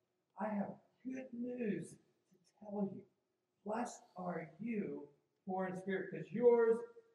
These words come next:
is the kingdom of heaven." Next, verse four. "Blessed are those who mourn, for they shall be comforted." Jesus has healing words for the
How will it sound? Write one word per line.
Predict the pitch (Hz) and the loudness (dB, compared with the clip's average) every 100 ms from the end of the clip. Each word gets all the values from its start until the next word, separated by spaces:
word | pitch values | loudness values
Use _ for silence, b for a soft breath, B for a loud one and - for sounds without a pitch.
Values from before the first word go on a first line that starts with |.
| - | 4
is | 208 196 202 - - - _ _ _ | 6 8 6 2 -6 -12 _ _ _
the | - 180 | -14 -8
kingdom | 175 175 170 | -6 -6 -8
of | 170 | -8
heaven." | 190 180 - - _ _ _ _ _ _ _ _ | -6 -6 -8 -14 _ _ _ _ _ _ _ _
Next, | 185 175 - - | 2 2 2 -2
verse | 165 - | -4 -2
four. | 202 - - | 2 2 2
"Blessed | - 233 240 - - | 6 6 6 2 -2
are | 202 202 | 0 2
those | 202 208 208 202 - - - _ _ - | 6 8 8 8 -4 -16 -20 _ _ 0
who | 196 180 | 0 2
mourn, | 180 196 214 180 127 113 - _ _ _ _ _ _ - | 2 4 4 4 0 -4 -12 _ _ _ _ _ _ -14
for | 165 | -10
they | 165 180 190 190 190 - - - _ | -4 0 2 2 0 -4 -18 -20 _
shall | 180 165 165 160 151 - - | -4 -2 0 -2 -4 -12 -10
be | 151 147 147 - - 156 | -8 -6 -8 -12 -16 -8
comforted." | 139 127 - - - _ _ _ _ _ _ _ _ _ _ _ _ _ _ _ _ - | -6 -6 -10 -20 -20 _ _ _ _ _ _ _ _ _ _ _ _ _ _ _ _ 0
Jesus | 254 240 254 | 2 2 0
has | 196 214 196 196 - - - | 4 8 8 6 -2 -14 -4
healing | 226 269 277 269 247 208 | -2 0 2 2 4 6
words | 220 220 185 165 - - - _ _ _ _ _ _ | 6 6 4 0 -6 -18 -20 _ _ _ _ _ _
for | 170 170 | -10 -8
the | 165 | -8